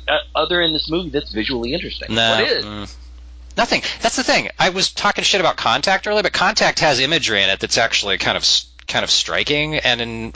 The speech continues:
Speaker 2: there's not one cool shot to me in Interstellar, like,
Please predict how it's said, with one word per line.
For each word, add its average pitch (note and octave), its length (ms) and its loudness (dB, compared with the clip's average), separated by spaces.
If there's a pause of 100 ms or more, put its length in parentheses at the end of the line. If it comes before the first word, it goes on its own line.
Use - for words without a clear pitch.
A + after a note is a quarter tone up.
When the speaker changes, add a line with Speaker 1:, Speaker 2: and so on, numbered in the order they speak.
Speaker 2:
there's D3+ 160 0
not G3 200 0
one C3 580 -2 (680)
cool A2 720 2 (800)
shot F2+ 460 2
to G2 120 -4
me D#2 280 -2
in D#2 460 -4 (200)
Interstellar, D#2+ 760 -2 (280)
like, C#2 280 -2